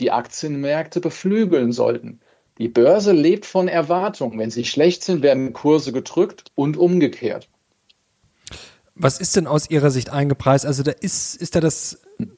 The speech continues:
Speaker 2: ultimativ Schlechte eingepreist oder so ein Mittelding? Die U S A, da spekulieren ja auch schon einige auf eine Rezession.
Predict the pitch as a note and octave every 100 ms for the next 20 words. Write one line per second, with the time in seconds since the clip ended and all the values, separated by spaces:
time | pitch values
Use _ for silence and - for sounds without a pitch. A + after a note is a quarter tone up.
0 | _ _ _ _ _ E3+ F#3+ F3+ E3+ -
1 | D#3+ - D3+ F3+ - - E3+ F#3 F3 -
2 | E3+ E3+ - D3 D3 D3 D3 C3 D3+ -
3 | G3 - F#3 F#3+ F#3 F3 - - - C#3
4 | C3+ C#3+ - D3 E3 D#3 - D3 C#3+ D#3
5 | D#3 C#3+ C#3+ - D3 - - E3+ D#3+ D#3
6 | - D#3 D#3 D#3 - E3 E3+